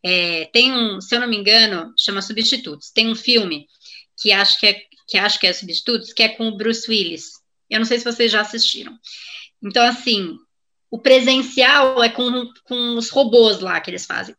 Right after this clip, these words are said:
Até com os robôs, né, até com a fórmula, a capinha que eles colocam das pessoas, que não é a pessoa, que é uma, um robozinho comprado, que você fica lá dentro da sua casa, dentro do seu quarto, e vai a, a sua, o seu robô lá, é, pra, pro mundo real,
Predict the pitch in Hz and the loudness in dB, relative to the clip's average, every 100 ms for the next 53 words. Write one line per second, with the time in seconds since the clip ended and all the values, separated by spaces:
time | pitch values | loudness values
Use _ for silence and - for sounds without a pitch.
0 | - 285 285 311 330 453 - 330 - 262 | 2 2 2 4 4 2 2 2 2 2
1 | 202 214 247 196 202 214 202 262 277 247 | 4 6 6 4 0 0 0 0 2 0
2 | - 233 233 202 180 - 220 254 247 208 | 0 2 2 2 0 0 -2 -2 -2 -2
3 | 208 190 202 196 196 190 185 185 175 220 | -4 -6 -2 -2 -2 -4 -4 -6 -4 -2
4 | 208 196 - - - 247 226 247 285 277 | 0 -4 -12 -20 -6 -2 2 4 4 4
5 | 233 - 202 170 - - - - 208 208 | 0 0 -2 -4 -10 -20 -20 -4 -2 0
6 | 202 185 190 202 226 226 226 269 269 247 | 0 -2 -4 0 4 4 4 2 0 -2
7 | 247 226 208 202 185 - _ - 202 220 | 2 4 4 0 -4 -8 _ -8 -4 0
8 | 247 233 233 226 220 214 262 311 262 269 | 0 0 0 0 2 2 2 2 0 0
9 | 277 269 220 208 196 202 226 233 233 240 | -2 0 0 0 -2 -4 -2 -6 -2 -2
10 | 233 196 185 190 - _ _ 202 202 202 | 0 2 2 -2 -10 _ _ -10 -4 2
11 | 220 247 226 202 180 180 180 175 - 196 | 6 6 6 4 4 2 0 -6 -4 -2
12 | 180 - 208 202 196 202 190 180 180 175 | -2 -2 -2 0 2 0 0 -2 -2 -2
13 | 170 - 202 170 170 - 175 170 190 190 | -6 -12 -12 -10 -12 -8 -8 -4 -4 -2
14 | 202 196 175 180 214 277 240 | -2 -2 0 4 6 6 4